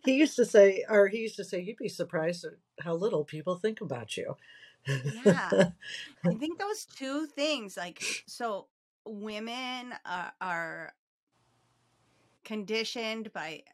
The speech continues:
Speaker 2: by, uh, all the magazines and,
Speaker 1: Right.
Speaker 2: um, you know, the, uh, fitness things and,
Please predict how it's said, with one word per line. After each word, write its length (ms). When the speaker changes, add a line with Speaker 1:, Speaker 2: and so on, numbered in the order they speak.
Speaker 2:
by, 240
uh, 80
all 260
the 120
magazines 1300
and, 320
Speaker 1:
Right. 260
Speaker 2:
um, 400
you 140
know, 420
the, 140
uh, 120
fitness 600
things 920
and, 340